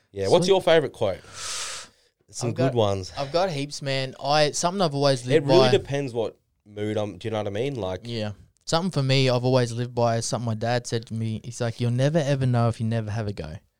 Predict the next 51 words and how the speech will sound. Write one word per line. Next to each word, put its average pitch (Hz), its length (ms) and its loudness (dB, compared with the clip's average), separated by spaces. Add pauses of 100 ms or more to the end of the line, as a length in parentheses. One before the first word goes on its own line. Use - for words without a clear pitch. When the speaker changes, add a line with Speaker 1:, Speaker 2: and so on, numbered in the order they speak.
(120)
Speaker 1:
Yeah, 98 320 -4
I, - 20 0
I 117 200 2 (120)
like 95 160 -4
that, 92 260 -8
Speaker 2:
And 123 80 -8
I 127 40 -4
Speaker 1:
yeah. 113 60 -6
Speaker 2:
just 131 180 -4
like, 127 320 0
"Man, 135 240 -2
that's 143 180 -2
what 139 100 -2
Speaker 1:
It's 131 80 -4
Speaker 2:
I - 20 0
always 170 340 4
Speaker 1:
true, 98 100 4
but 117 120 4
Speaker 2:
say." 120 180 0 (100)
I'm 139 140 -6
like, 131 220 0
when 160 100 2
I'm 180 140 2
just 156 340 -2
put 143 140 2
in 143 40 -2
a 139 40 -2
situation, 139 540 -2
I'm 131 60 -2
like, 127 140 -4 (920)
"I, 123 100 -4
I - 20 0
Speaker 1:
Just 117 100 -4
Speaker 2:
won't 127 240 0
Speaker 1:
have 123 120 -2
it. - 20 0
Speaker 2:
know 135 260 6
if 123 160 0
I 120 60 -6
don't 127 220 -4
have 117 140 -4
a 113 40 -8
go." 113 140 -8
I'm 110 200 -8
like, 110 180 -12
"Fuck - 280 -16
it." 98 100 -4
I 95 40 -2
was 92 100 -2
Speaker 1:
Yeah. - 60 -4
Speaker 2:
like, - 100 -8